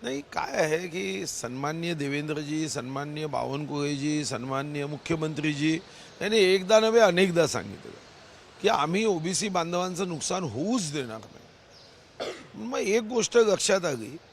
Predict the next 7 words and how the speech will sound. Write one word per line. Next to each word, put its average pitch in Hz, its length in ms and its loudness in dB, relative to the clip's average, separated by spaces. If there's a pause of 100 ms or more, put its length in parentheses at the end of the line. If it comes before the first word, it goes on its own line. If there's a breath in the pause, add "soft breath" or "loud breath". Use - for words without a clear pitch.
(680 loud breath)
की 254 460 2 (240)
याचा 156 440 2 (100)
फायदा 165 420 4
घेऊन 131 220 -4 (1120 loud breath)
सत्तेपर्यंत 233 1160 4
पोहोचण्याचे 208 1040 4
काही 226 460 2